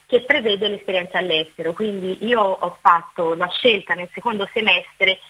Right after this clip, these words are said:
della specializzazione, all'epoca si chiamava marketing e tecniche di vendita, che mi ha permesso di, eh, andare all'estero, in Argentina. Io sono stata quattro mesi presso la Camera di Commercio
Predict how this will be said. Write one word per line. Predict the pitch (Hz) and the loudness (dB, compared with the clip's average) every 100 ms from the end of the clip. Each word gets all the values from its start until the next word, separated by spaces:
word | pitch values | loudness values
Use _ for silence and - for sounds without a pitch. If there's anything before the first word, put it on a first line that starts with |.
| - - | -20 -2
della | 214 202 - | 0 0 -2
specializzazione, | 208 214 202 190 202 202 - 190 185 185 | -4 -2 -2 -2 -2 -4 -4 -4 0 0
all'epoca | 180 190 196 190 175 | 2 0 -4 -10 -10
si | - | -6
chiamava | 190 190 175 | 0 2 2
marketing | 185 202 190 - 180 - 175 | 0 0 0 -10 -18 -16 -12
e | 175 - | -10 -4
tecniche | 202 - 185 185 | -4 -4 -12 -8
di | 180 | -6
vendita, | 180 165 170 175 - 226 - - - - - - | -4 -6 -6 -4 0 0 0 -16 -16 -16 -12 -2
che | 262 | -2
mi | 220 | 0
ha | 214 | -2
permesso | 294 247 233 240 247 | -2 -4 -4 -4 -6
di, | 196 208 214 - | -4 -4 -6 -4
eh, | 185 180 175 170 170 180 | -4 -2 -2 0 0 -2
andare | 190 180 185 | 0 0 0
all'estero, | 190 208 180 180 - 247 285 - - _ _ | -2 -2 -2 -2 -4 -2 -2 -4 -12 _ _
in | 196 185 | -8 -2
Argentina. | 180 180 180 170 - 185 175 | -2 -2 -6 -6 -2 0 0
Io | 185 | -2
sono | 185 175 | -4 -4
stata | - 170 170 - | 0 0 2 2
quattro | 233 - 202 | 2 0 -10
mesi | 208 196 175 | -6 -8 -8
presso | 170 202 185 185 175 | 0 2 2 0 -6
la | 185 | -2
Camera | 269 220 180 | -2 0 -4
di | 190 | -4
Commercio | 190 180 180 - - - - | -8 -2 0 -2 -6 -6 -6